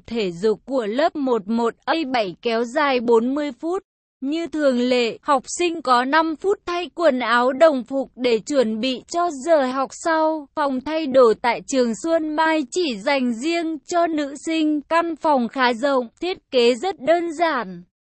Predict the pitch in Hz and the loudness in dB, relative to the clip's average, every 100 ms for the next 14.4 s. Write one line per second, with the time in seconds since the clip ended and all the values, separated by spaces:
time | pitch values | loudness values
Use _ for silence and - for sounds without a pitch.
0 | - 320 262 - 262 254 294 349 208 226 | -8 -4 -4 -2 -2 0 -2 -4 -4 -4
1 | 294 294 285 254 220 220 233 285 214 - | -2 0 -2 -2 -2 -2 -4 -4 -4 -2
2 | 302 294 277 233 240 214 208 294 294 330 | -2 -2 -2 0 0 0 0 0 0 -2
3 | 311 311 294 320 370 _ 277 269 226 180 | -2 0 2 2 2 _ -2 0 0 -4
4 | 233 226 233 311 370 - 339 330 330 285 | -2 0 0 -4 -8 -6 -4 -4 0 0
5 | 247 262 240 - 359 359 302 302 269 202 | 0 0 0 0 -4 -2 -2 -4 -6 -6
6 | 330 302 - 311 302 247 302 294 254 262 | -2 -2 -2 -4 -2 0 2 0 0 0
7 | 240 269 359 285 - 339 392 339 330 262 | 0 0 -2 -4 -6 -6 -6 -4 -2 -2
8 | 240 285 269 208 285 269 240 247 247 240 | -2 0 2 2 0 0 0 -2 -4 -4
9 | 240 226 294 - 330 302 330 349 269 262 | -4 -4 -8 -6 -4 -4 -4 -4 2 4
10 | 220 - 359 330 - 339 330 330 339 403 | 4 2 -2 -2 0 2 2 0 -2 -4
11 | - - 370 - 269 339 330 320 302 294 | -10 -8 -6 -6 -2 0 0 -2 0 2
12 | 285 294 349 - 269 302 320 302 277 254 | 2 0 -2 -4 -6 -2 -2 -2 -10 -8
13 | 294 226 - 247 240 240 247 220 214 240 | -6 -6 -4 -4 -4 -2 0 0 -2 -2
14 | 226 220 240 | -2 -2 -4